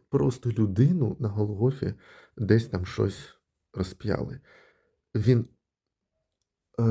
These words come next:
усвідомлював свою місію, він знав її, він розумів. Більше того, він її прекрасно, е, цю місію свою розумів, її етапи. І він розумів, що буде етап чудес, але він,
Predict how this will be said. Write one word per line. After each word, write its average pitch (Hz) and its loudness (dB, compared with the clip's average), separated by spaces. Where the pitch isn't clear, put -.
усвідомлював 110 2
свою 120 -2
місію, 104 -4
він 110 4
знав 101 -2
її, 98 -4
він 110 0
розумів. 107 0
Більше 139 2
того, 117 2
він 107 2
її 101 -2
прекрасно, 120 -2
е, 110 4
цю - -2
місію 110 0
свою 107 0
розумів, 113 0
її 104 2
етапи. - -6
І 123 0
він 147 2
розумів, 143 2
що - -8
буде 139 0
етап 147 -6
чудес, 143 0
але 113 0
він, 135 2